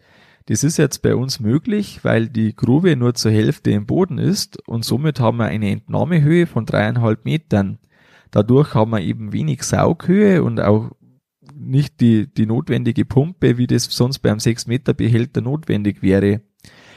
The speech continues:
Man braucht da, wichtig, eine doppelte Sicherheit, also zwei Schieber. Das ist, äh,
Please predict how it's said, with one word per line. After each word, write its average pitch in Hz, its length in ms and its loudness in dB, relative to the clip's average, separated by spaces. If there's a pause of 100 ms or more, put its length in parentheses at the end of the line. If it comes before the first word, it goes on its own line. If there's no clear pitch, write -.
(420)
Man 107 200 0
braucht - 420 0
da, 180 180 2
wichtig, 156 560 -2
eine 104 240 -2
doppelte 101 480 0
Sicherheit, 147 720 2
also 101 480 0
zwei 101 460 0
Schieber. 190 580 0 (280)
Das 110 380 -2
ist, - 340 -2
äh, 104 200 -2